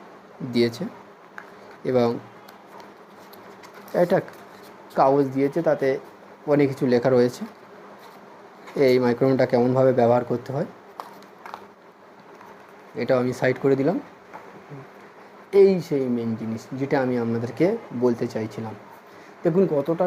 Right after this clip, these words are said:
সুন্দর। এ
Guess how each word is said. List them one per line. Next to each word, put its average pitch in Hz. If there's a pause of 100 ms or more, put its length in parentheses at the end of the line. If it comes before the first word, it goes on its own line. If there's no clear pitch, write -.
(160)
সুন্দর। 123 (4000)
এ -